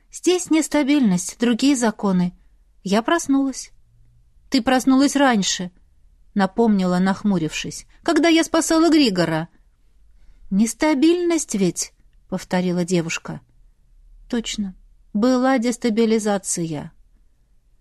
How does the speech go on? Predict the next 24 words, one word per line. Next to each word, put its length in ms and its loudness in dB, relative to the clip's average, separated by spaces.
«Отлично», 880 -4
протянула, 760 0
сжимая 640 -2
с 40 -12
силой 540 -2
виски 460 -4
и 120 -2
массируя 720 -2
их. 380 -6
«Понятия 640 0
не 320 2
имею, 280 0
могу 280 0
ли 140 0
тебе 300 2
верить, 440 0
но 60 0
сейчас 360 -4
у 40 2
меня 220 4
просто 300 -2
нет 160 4
другого 420 2
выхода». 520 -2